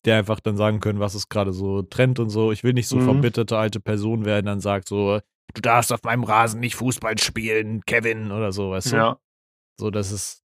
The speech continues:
Speaker 1: das ist totaler Quatsch.
Speaker 2: Ich hab auch keinen Bock, keine Ahnung, wenn ich Rentner bin, dann immer nur zu Hause zu zocken, au-, äh, zu zocken,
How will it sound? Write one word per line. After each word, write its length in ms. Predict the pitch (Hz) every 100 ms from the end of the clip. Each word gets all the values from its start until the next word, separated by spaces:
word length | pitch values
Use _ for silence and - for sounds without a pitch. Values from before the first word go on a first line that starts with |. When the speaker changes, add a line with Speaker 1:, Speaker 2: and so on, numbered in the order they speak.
| _ _
Speaker 1:
das 140 | - 101
ist 180 | 95 -
totaler 380 | - 104 95
Quatsch. 380 | 95 101 95 - - _ _ _ _ _ -
Speaker 2:
Ich 140 | 131 113
hab 120 | 139
auch 120 | 170
keinen 220 | 135 131
Bock, 180 | 123 131
keine 220 | - 123 117
Ahnung, 300 | 117 127 113 _ _ _ _ _ _ _ -
wenn 200 | 131 127
ich 200 | 120 -
Rentner 280 | 135 147 139
bin, 180 | 127
dann 140 | 127 123
immer 160 | 131 135
nur 160 | 131
zu 200 | - 117
Hause 320 | 110 147 127
zu 160 | 117 120
zocken, 400 | - 123 - 139
au-, 180 | 120 120
äh, 200 | 139 113 117 110
zu 120 | -
zocken, 260 | - -